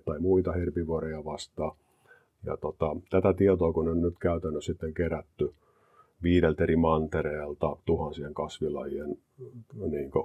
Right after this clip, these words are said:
osalta, niin, ö, jossain kohtaa, niinkö, olin, olin itseeni tavallaan hivenen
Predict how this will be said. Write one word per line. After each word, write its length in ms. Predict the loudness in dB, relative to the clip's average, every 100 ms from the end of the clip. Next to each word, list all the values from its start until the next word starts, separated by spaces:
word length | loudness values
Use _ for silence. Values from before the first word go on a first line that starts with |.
| 2
osalta, 600 | 2 4 6 4 4 0 -2 _ -6
niin, 240 | -2 -2
ö, 200 | -2 -4 -8 _ _ _ _ _ _ _ _ _ _ -2
jossain 320 | 0 4 6
kohtaa, 340 | 4 2 4
niinkö, 200 | 4 4
olin, 500 | 4 4 6 6 6 4
olin 380 | 6 6 6 2 -4 _ _ 2
itseeni 580 | 2 2 0 2 2 2
tavallaan 580 | 0 2 2 2 0 0
hivenen 440 | 2 2 2 0